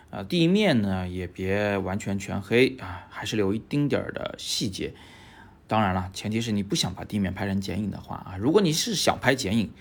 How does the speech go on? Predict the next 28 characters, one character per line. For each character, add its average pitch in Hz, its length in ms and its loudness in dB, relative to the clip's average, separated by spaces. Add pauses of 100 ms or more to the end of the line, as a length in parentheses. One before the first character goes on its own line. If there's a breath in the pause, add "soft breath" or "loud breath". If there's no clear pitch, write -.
(260 loud breath)
那 196 160 0
你 98 80 2
就 98 160 0
应 98 80 2
该 92 100 0
把 87 120 -4
地 95 160 -8
面 92 180 -4
拍 92 140 -8
得 90 80 -6
纯 - 160 -8
黑 107 100 -2
纯 - 160 -10
黑 - 120 -12
的， - 60 -12 (320 loud breath)
这 208 140 10
个 160 80 8
情 101 140 2
况 95 160 2
下 92 240 -2 (340 loud breath)
反 - 180 -4
而 85 140 -2
好 95 140 -2
控 92 180 -4
制 87 80 -10
曝 92 140 -8
光 90 180 -10
了， - 160 -14